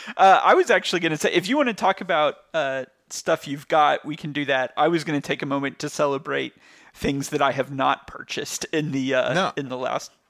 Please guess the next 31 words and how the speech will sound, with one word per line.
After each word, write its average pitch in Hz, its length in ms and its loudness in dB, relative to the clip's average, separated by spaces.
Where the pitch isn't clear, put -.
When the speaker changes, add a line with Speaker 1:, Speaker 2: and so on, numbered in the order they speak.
Speaker 1:
few 147 200 -8
months. - 400 -12
Speaker 2:
Go 156 180 0
ahead. 92 400 -2
Tell - 160 -2
me 143 160 0
what 120 220 -2
you 95 560 -4
abstained 90 640 -8
from. 76 400 -12
Speaker 1:
So 202 400 2
I 175 100 4
consider 226 480 -4
these 185 240 -6
big 175 220 -2
successes - 640 -6
because 139 880 -4
if 151 140 -6
this 202 200 2
had 180 140 -2
been 160 160 -2
a 143 60 -2
year 139 280 -2
or 160 60 -4
two 165 220 -6
ago, 170 400 -2
I 156 100 2
would 160 160 4
have 151 100 -6
been 135 160 -2
buying 135 380 2